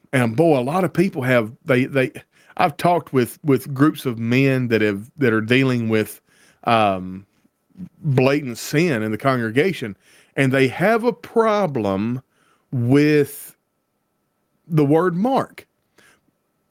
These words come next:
And it may be because I grew up in the South and in the deep South,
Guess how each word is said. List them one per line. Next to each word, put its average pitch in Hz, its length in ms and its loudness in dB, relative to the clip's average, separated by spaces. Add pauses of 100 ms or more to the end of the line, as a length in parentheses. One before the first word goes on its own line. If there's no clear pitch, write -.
(920)
And 180 140 4
it 185 120 0
may 196 300 2
be 165 200 2
because 147 420 0
I 151 160 0
grew 170 320 2
up 151 120 -2
in 131 120 0
the 113 100 -4
South 156 460 0
and 127 120 0
in 123 60 0
the 120 60 -2
deep 143 300 2
South, 98 480 -2